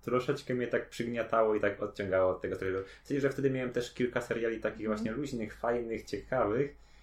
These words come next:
Speaker 1: i jakby wolałem je oglądać czasem zamiast tego.
Speaker 2: E, to ja go łyknęłam dwa wieczory, a tylko do tego dwa wieczory, że, e, nie miałam czasu, żeby
Speaker 1: Aha.
Speaker 2: w jeden dzień to łyknąć, bo to się da w jeden, e,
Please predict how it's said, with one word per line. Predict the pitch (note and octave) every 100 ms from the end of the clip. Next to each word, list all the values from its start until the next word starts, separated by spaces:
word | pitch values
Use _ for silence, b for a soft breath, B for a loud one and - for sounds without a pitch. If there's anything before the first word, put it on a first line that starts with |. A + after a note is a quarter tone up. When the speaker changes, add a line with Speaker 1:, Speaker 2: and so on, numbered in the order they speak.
| b
Speaker 1:
i | -
jakby | B2+ B2 C3
wolałem | A#2 C3 F#3 F3 D3+
je | D3+ C#3
oglądać | C3+ C3+ C3 -
czasem | - A#2+ - A2
zamiast | G#2+ G#2 G2+ -
tego. | F#2 F2 D#2+ - b b b b - _
Speaker 2:
E, | A3+ A3 A3
to | G#3+ -
ja | A#3+ A#3+ C4
go | B3+
łyknęłam | A#3+ A#3+ B3+ B3+ A#3+
dwa | A3+ B3
wieczory, | C4 B3+ G#3+ A3 F#4 - - -
a | -
tylko | B3 B3+ C4
do | B3+
tego | C4+ C4
dwa | A#3+ C4+
wieczory, | C4 C4 C4 C4 D#4+ D4
że, | C#4 C4+ C4+ C4+ C4 - -
e, | - B3+ B3+ B3+ B3+
nie | C4
miałam | C#4 C#4 C#4
czasu, | C#4 G#3+ - G#3 - -
żeby | A3 A3+ A3+
Speaker 1:
Aha. | A3+
Speaker 2:
w |
jeden | A3+ G3 G3 G#3+
dzień | G3+ G3+
to | G#3 G#3+ A3
łyknąć, | G#3 G#3 G#3
bo | A3
to | C4+
się | F4+ E4+
da | D4+ D4
w |
jeden, | C#4 C4+ A#3+
e, | B3 - A3+ A3+